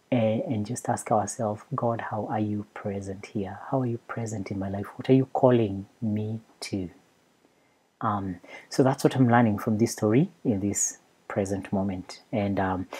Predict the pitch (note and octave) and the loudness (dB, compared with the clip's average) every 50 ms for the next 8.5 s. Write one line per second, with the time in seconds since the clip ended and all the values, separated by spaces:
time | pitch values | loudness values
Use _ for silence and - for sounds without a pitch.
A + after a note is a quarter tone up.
0 | - G2+ - B2+ A2 - - A2 G#2 - B2 A#2+ A#2+ A2+ A2+ A2 G#2+ G#2 G#2 A#2 | -12 -4 -2 -2 0 2 2 0 4 6 8 8 8 8 6 4 2 2 0 0
1 | A2+ - - A#2 A2 - - A#2+ G#2+ G#2+ A2 A2 - - A#2 G#2 G2+ - A2+ G#2+ | -2 2 2 2 2 4 2 2 4 4 2 0 2 2 2 2 4 4 4 4
2 | G#2+ A2+ D#3 C#3+ A#2 B2 C3+ C#3 C#3+ - - C3+ A#2+ A2+ B2+ - - - D3+ C#3+ | 4 2 0 4 6 8 8 8 4 4 2 0 0 0 -2 -6 0 0 0 0
3 | - - B2+ A#2+ - - B2+ B2 A#2+ - - A#2 B2 B2 B2+ A#2 G2+ - - _ | 2 0 0 2 4 4 4 4 4 4 2 4 6 6 6 6 4 0 -8 _
4 | _ _ _ _ _ _ - A#2+ G#2+ F#2+ - _ - A#2+ A2 C#3+ D3+ C#3 C3+ C3 | _ _ _ _ _ _ -4 -4 -4 -4 -6 _ -4 2 4 4 4 4 2 -4
5 | - _ _ _ _ _ _ A2+ G2+ A#2+ B2+ B2+ - - - A#2 - - G#2+ G2+ | -10 _ _ _ _ _ _ -4 0 0 0 0 -2 0 0 0 2 2 0 0
6 | F#2+ - - G#2+ G#2+ - - - F#2 F2+ - - - - - - - _ A2+ G2+ | -2 0 0 0 0 2 -2 -6 -8 -8 -10 -16 -20 -20 -20 -20 -12 _ -8 0
7 | - A#2+ A#2+ C3 - - G#2+ G2+ - - A#2+ A2 G2 G2 F#2+ - - _ _ _ | 0 2 2 2 2 2 0 0 2 2 2 2 2 0 -4 -8 -14 _ _ _
8 | _ A#2+ G#2+ A2+ A2 G#2+ G#2+ A#2 A#2 A2+ | _ 0 2 2 2 2 0 -4 -6 -8